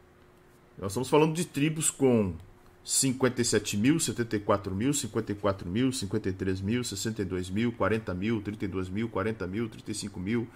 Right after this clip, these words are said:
cinquenta e nove mil, quarenta e seis mil, quarenta e cinco mil, né, que formam seiscentos e três mil homens de vinte anos para cima capazes de ir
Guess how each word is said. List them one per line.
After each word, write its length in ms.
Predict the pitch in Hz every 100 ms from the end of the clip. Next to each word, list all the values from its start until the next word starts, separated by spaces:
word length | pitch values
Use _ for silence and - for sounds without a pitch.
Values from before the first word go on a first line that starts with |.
| - -
cinquenta 400 | - 110 131 143
e 40 | 113
nove 200 | 107 98
mil, 240 | 107 123
quarenta 300 | 101 123 123
e 20 |
seis 240 | 110 110 98
mil, 240 | 110 127 - - - -
quarenta 340 | 117 139 139
e 60 | 123
cinco 340 | - 131 120
mil, 320 | 107 101 95 95 - - -
né, 220 | 95 123
que 140 | - 110
formam 600 | - - 117 135 143 - - -
seiscentos 1000 | - - 127 113 - - 160 190 143 127
e 60 |
três 340 | 123 120 127 110
mil 380 | 104 101 101 90 - - - - - -
homens 540 | 117 117 143 175 131
de 120 | 127
vinte 540 | 101 120 214 220 - 135
anos 280 | 117 123
para 240 | - 113 110
cima 520 | - 104 101 147 175 - - - -
capazes 640 | 185 190 - 120 117 123
de 120 | 113 120
ir 340 | 107 110